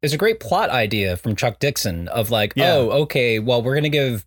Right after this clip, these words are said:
Speaker 1: Batman what he always wanted, because he always kinda wished that he died instead of his parents, because, like, you know, the, it's
Speaker 2: Right.
Speaker 1: grieving. It's the, the loss of, uh, of a loved one. Like,
Speaker 2: Sure.
Speaker 1: you, you, w-, you don't wanna feel that grief." And so he does the only thing that he, he's like, "Oh, well, I'll avenge myself in this time." Like,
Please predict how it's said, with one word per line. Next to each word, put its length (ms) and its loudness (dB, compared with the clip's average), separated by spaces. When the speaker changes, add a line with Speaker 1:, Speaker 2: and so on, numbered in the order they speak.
Speaker 1:
Batman 440 0
what 100 2
he 100 2
always 260 2
wanted, 360 0
because 300 -2
he 140 2
always 200 0
kinda 240 0
wished 240 0
that 140 -2
he 160 -2
died 280 0
instead 280 -2
of 80 -4
his 100 -4
parents, 420 0
because, 300 -4
like, 180 -2
you 60 -2
know, 140 0
the, 160 -4
it's 220 -10
Speaker 2:
Right. 280 2
Speaker 1:
grieving. 200 2
It's 140 -2
the, 140 2
the 220 0
loss 400 0
of, 220 -4
uh, 20 -8
of 320 0
a 40 4
loved 340 0
one. 300 0
Like, 140 2
Speaker 2:
Sure. 340 2
Speaker 1:
you, 60 0
you, 60 0
w-, 180 0
you 100 0
don't 140 0
wanna 200 0
feel 200 -2
that 220 0
grief." 280 0
And 120 0
so 160 2
he 100 2
does 220 0
the 120 2
only 200 0
thing 480 0
that 180 0
he, 100 0
he's 280 0
like, 160 2
"Oh, 140 2
well, 180 0
I'll 200 4
avenge 480 0
myself 460 0
in 100 -2
this 180 0
time." 240 -2
Like, 180 0